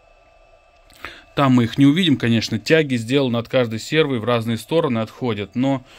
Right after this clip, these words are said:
э, я когда делал, э, Т О-шечку,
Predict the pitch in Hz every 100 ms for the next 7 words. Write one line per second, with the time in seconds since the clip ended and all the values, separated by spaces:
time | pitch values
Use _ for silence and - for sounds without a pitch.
0 | - - 123 120 117 117 135 127 117 -
1 | - - 135 127 123 _ _ _ _ _
2 | _ _ _ _ 135 127 147 131 113 110
3 | 107 117 117 117 113 113 104 - 147 196
4 | 196 - - 110 95